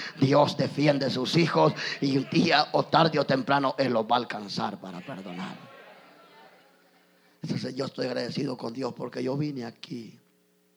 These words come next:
Dios me trajo oír mensaje. Me acuerdo que me pegó todo el mensaje a mí. Estaba un poco enojado en la parte de atrás con el pastor.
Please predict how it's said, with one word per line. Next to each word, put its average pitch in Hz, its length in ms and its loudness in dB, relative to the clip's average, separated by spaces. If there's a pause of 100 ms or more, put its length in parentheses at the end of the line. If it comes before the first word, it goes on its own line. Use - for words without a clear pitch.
(460)
Dios 117 240 -4
me 107 140 -6
trajo 123 380 0
oír 123 240 -4
mensaje. 120 680 -4 (140)
Me 110 80 -14
acuerdo 135 420 -6
que 127 100 -10
me 120 100 -6
pegó 139 340 -6
todo 196 260 4
el 131 80 0
mensaje 120 380 -8
a 127 60 -16
mí. 127 240 -14 (800)
Estaba 139 200 -2
un 139 80 -6
poco 147 260 -4
enojado 131 520 -4
en 117 60 -8
la 113 80 -10
parte 127 300 -6
de 123 60 -8
atrás 127 440 -8
con 117 220 -16
el 117 100 -14
pastor. 127 500 -8